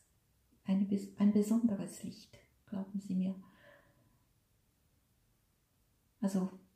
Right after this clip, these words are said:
der Weg ist eine wunderbare Art und Weise, das Leben zu leben. Ich sage einfach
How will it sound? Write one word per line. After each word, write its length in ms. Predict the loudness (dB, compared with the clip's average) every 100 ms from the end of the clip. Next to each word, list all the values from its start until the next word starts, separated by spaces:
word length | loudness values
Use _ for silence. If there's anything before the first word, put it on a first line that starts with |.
| -4
der 120 | 2
Weg 260 | 4 4 2
ist 300 | 0 -6 -16 -20 _ _ _ _ _ _ _ _ _ _ _ _ _ _ 2
eine 560 | 4 4 2 0 -6 -12 _ _ _ _ _ _ _ _ _ _ _ _ -20 -4
wunderbare 720 | 4 8 8 6 4 2 0 -2
Art 260 | -4 0
und 140 | 0 2
Weise, 300 | 0 0 0
das 220 | -2 -2
Leben 280 | -2 0 -2
zu 160 | -4
leben. 420 | -6 -6 -8 -12 -16 -20 _ _ _ _ _ _ _ _ -20 -20 -20 -20 -20 -20 -20 -20 _ _ _ _ _ _ _ _ _ _ _ _ _ _ _ _ _ _ _ -18 -18 -20 _ _ _ _ -20 -20 -20 _ -20 -20 -20 _ -20 _ _ _ _ _ _
Ich 100 | -10
sage 260 | -4 -2 0
einfach 560 | -2 -2 -6 -6 -14